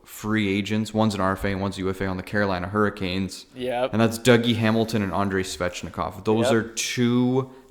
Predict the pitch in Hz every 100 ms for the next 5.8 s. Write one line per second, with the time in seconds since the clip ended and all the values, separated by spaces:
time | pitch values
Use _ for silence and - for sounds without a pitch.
0 | 104 - 123 107 101 95 - - - -
1 | 107 95 95 92 92 - 101 95 92 90
2 | 90 - 90 95 92 - 104 - 92 87
3 | 90 82 - - _ - 98 92 214 113
4 | - 107 - 95 92 95 92 104 101 -
5 | 95 92 92 - 92 117 135